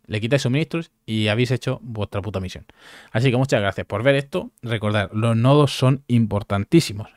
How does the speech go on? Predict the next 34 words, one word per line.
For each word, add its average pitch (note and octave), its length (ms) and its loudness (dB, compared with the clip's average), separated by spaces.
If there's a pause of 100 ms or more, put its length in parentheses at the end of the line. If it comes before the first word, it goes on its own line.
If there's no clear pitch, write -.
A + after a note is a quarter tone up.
importantísimos. A2+ 1080 -6
Y B2+ 140 0
el A#2+ 140 2
rol F#3 180 2
del G3 160 4
ingeniero C3 440 -2
es F3+ 160 -4
solo A3+ 260 -6
pa' - 180 -6
eso, E4+ 440 -6
igual A2 240 -4
que - 80 -6
el A2 60 -2
de A2 80 -6
médicos B2 300 -6
para G#2 200 -8
curar A2 280 -6
y C3 60 -4
nadie G2 220 0
cura. - 220 -6
Pero - 160 -10
bueno, A2+ 160 -8 (360)
los A2+ 180 0
nodos D#3+ 440 4 (280)
son D3+ 480 -2 (180)
esenciales G#2+ 800 -4 (160)
para F#2+ 180 -2
la G2 140 -2
partida. F#2+ 540 -6
Si - 240 -8
hay B2+ 120 2
nodos, C3+ 420 0 (120)
hay G#2 200 0
victoria. G2 560 -4